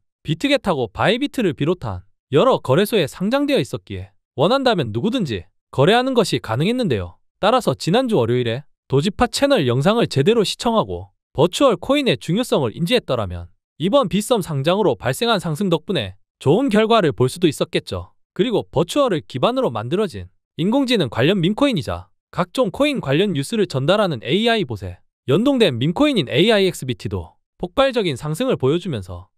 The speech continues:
저점 대비 사만 삼천 배라는 엄청난 상승률을 기록했는데요.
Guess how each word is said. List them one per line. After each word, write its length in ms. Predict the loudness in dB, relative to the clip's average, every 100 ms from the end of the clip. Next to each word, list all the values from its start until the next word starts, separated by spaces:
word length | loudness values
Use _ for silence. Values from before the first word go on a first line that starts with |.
| _
저점 360 | -4 0 0 2
대비 200 | 0 0
사만 300 | -2 0 0
삼천 320 | 0 -2 0
배라는 380 | 2 0 -2 -10 _ _
엄청난 480 | -2 0 2 2 2
상승률을 520 | 0 0 0 2 2
기록했는데요. 800 | 2 2 2 2 0 0 -4 -6